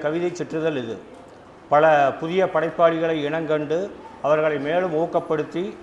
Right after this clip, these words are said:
அவர்களுக்குள்ளிருக்கும் திறமையை வெளிக்கொணரும் பணியை கடந்த இருபத்தைந்து ஆண்டுகளாக செய்து வருகிறது. கடந்த ஐந்து ஆண்டுகளாக புன்னகை இலக்கிய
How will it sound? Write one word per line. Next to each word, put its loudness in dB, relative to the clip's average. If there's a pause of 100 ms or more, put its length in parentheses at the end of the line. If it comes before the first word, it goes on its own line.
(440)
அவர்களுக்குள்ளிருக்கும் 4
திறமையை 0
வெளிக்கொணரும் 0
பணியை -2 (480)
கடந்த 0 (540)
இருபத்தைந்து 0
ஆண்டுகளாக 2
செய்து -2
வருகிறது. -6 (960)
கடந்த 2 (120)
ஐந்து 2
ஆண்டுகளாக 4 (400)
புன்னகை 2
இலக்கிய 0